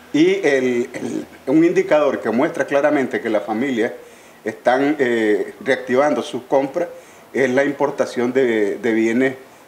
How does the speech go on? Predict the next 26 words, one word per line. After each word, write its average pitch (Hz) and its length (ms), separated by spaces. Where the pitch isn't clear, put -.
duraderos, 117 540
es - 80
decir, 117 320
de 101 160
televisores, 110 880
refrigeradoras, 107 960
comedores, 107 680
camas, 110 360
etcétera, 117 400
etcétera. 131 360
Eso 131 300
pasó 156 320
de 117 120
ciento 156 380
veinte 151 300
millones 123 500
a - 80
ciento 135 640
setenta 127 640
millones. 98 420
Es 110 140
decir, 120 280
las 127 160
familias 107 420
están 143 340
comprando, 107 600